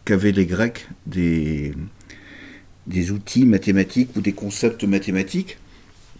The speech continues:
Parce que, de mon point de vue, ces oppositions théoriques, ce que j'appelle donc des oppositions théoriques, euh, vont être le ferment de tout le développement des mathématiques, euh, jusqu'à maintenant,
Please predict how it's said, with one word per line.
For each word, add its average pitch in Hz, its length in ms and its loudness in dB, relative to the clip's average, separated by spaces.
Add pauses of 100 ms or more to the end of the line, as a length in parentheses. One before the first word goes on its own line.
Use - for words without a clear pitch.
(720)
Parce 127 200 0
que, 107 540 2
de 120 160 0
mon 151 140 4
point 143 240 2
de 131 40 6
vue, 170 140 2
ces 139 260 0
oppositions 143 720 2
théoriques, 139 600 2
ce - 120 -14
que - 80 -4
j'appelle 110 340 2
donc 104 140 2
des 98 180 0
oppositions 101 460 -2
théoriques, 107 540 -2 (760)
euh, 92 280 4
vont 127 240 4
être 151 240 2
le 120 100 4
ferment 131 560 2
de 95 960 2 (220)
tout 180 160 2
le 135 140 4
développement 113 720 0 (680)
des 110 140 2
mathématiques, 107 800 2
euh, 90 220 2
jusqu'à 92 280 -2
maintenant, 90 380 0